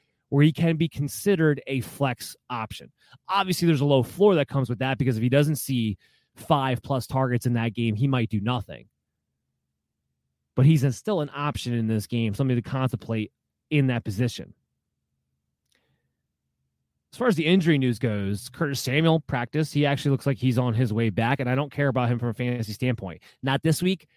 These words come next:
not at all this season. Even when he's been out there, we haven't seen him be utilized, and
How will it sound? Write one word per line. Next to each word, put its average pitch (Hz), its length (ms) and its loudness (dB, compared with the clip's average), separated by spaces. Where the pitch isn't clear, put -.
not 147 200 4
at 143 60 6
all 135 140 6
this 123 160 -2
season. 95 240 -6
Even 294 220 2
when 254 100 6
he's 208 180 6
been 185 240 2
out 127 240 -4
there, 120 160 0
we 120 100 4
haven't 131 240 2
seen 131 140 -2
him 123 60 0
be 113 80 0
utilized, 127 680 2
and 131 160 2